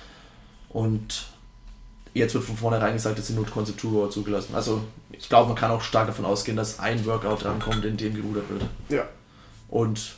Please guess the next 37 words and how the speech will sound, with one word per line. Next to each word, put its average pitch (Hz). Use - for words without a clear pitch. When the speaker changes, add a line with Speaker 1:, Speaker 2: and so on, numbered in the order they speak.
Speaker 1:
bestimmt 113
Thruster, 104
Coil 107
Out 98
Run 104
und 107
Toes 107
to 104
Bar 101
und 110
Speaker 2:
Handstand. 113
Speaker 1:
irgendwas 139
mit 107
Dumbbells. 101
Was? -
Handstand? 170
Speaker 2:
Walk. -
Speaker 1:
Ja, 120
fänd 131
ich -
cool, 143
weil 117
letztes 123
Jahr 123
war 117
ich 123
ja 117
grad 113
zu -
dem 127
Event 120
in 117
Thailand 110
und 110
hab's 107
nicht 120
mitgemacht. 110